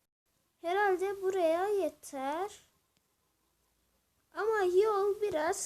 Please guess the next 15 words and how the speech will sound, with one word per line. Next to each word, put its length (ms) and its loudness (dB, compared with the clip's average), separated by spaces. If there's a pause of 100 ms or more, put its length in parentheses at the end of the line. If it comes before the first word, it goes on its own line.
(320)
şöyle 460 0
olmuş 540 -2
olabilir. 640 -2 (640)
Evet, 340 -10
olabilir. 640 -4 (960)
Bunu 340 -2
da 200 2 (520)
köylüler 680 -2
yapsın. 680 -4 (720)
Hele 320 -4
o 180 -4
köylüleri 800 -2
bulsam 580 -4
var 240 2
ya. 340 -6